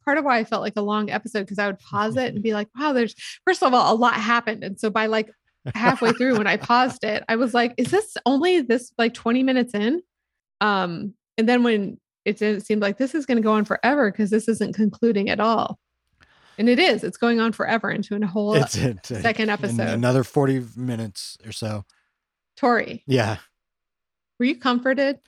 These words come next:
Speaker 1: by this episode?
Speaker 2: Uh, yes, I was. Uh, just 'cause I, I just, I just liked how Hell looked, and I really liked Nanak's armor. That,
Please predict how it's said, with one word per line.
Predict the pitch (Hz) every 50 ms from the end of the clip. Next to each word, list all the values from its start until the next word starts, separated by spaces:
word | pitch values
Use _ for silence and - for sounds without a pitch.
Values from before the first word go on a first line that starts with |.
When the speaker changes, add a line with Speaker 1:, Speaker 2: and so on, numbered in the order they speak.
| _ -
Speaker 1:
by | 262 262
this | 262 269 - 277
episode? | 269 269 285 262 - - 285 285 294 269
Speaker 2:
Uh, | 156 151 151 151 147 147 139 - _ -
yes, | 170 202 214 185 - -
I | 131
was. | 123 135 160 160 123 110 110 127 156 - - _ _ _ _ - - -
Uh, | 120 120 123 123 120 117 113 110 110 113
just | 113 131 - 185 175 -
'cause | 196 180 156
I, | 160 147 139 131 120 -
I | 147 156 156
just, | 147 147 - - -
I | 170 175
just | 170 147 - -
liked | 139 135 113 -
how | 131 123 113 101
Hell | 92 113 110 110 107
looked, | 101 107 107 107 - _ _ - - - - - 120
and | 127 123 123
I | 123
really | 127 127 135 143 139 143 135
liked | 127 127 127 123 107 -
Nanak's | 127 120 117 117 110 110 110 104 101 - -
armor. | 113 104 98 95 95 90 87 85 - _ _ _
That, | - 123 123 -